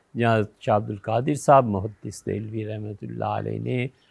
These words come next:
اردو میں قرآن کریم کا ترجمہ کیا ہے۔ محمد شاہ رنگیلا نے مال خرچ کیا، دولت دے دی، بصورت محل اس کی یہ ایک نیکی عمر بھر کو کافی ہے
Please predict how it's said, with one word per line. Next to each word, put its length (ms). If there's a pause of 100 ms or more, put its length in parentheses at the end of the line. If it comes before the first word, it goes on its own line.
اردو 400
میں 140
قرآن 400
کریم 400
کا 180
ترجمہ 500
کیا 400
ہے۔ 60 (340)
محمد 440
شاہ 240
رنگیلا 640
نے 300
مال 540
خرچ 440
کیا، 440 (120)
دولت 520
دے 200
دی، 280
بصورت 720 (100)
محل 680 (360)
اس 200
کی 320
یہ 80 (100)
ایک 560
نیکی 800
عمر 440
بھر 320
کو 260
کافی 520
ہے 60